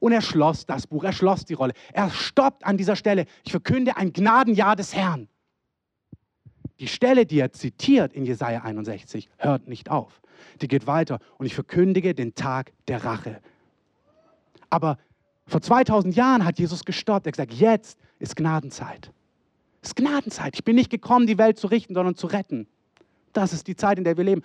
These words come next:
Gott streckt seine Hand aus und er wirbt um die Welt und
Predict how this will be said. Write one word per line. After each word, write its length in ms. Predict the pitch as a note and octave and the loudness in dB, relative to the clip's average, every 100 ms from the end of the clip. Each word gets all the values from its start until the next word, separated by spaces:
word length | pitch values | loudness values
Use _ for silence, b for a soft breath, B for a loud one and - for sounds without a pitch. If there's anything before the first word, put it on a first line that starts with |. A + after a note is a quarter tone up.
| b b G#3+ | b b 4
Gott 260 | A#3+ A#3+ | 4 4
streckt 260 | - F3+ - | -4 -8 -4
seine 280 | D3+ - F#3+ | -6 -2 -2
Hand 200 | G3 D3+ | -2 -2
aus 260 | C3+ A2 B B - | -4 -4 B B -6
und 120 | C#3+ | -4
er 220 | C#3 A2+ | -4 0
wirbt 280 | F#3+ F3+ - | 2 2 -2
um 100 | C#3 | -8
die 100 | C3+ | -6
Welt 300 | C#3 B2 C#3 B B | -6 -6 -12 B B
und 240 | - B2+ | -8 -8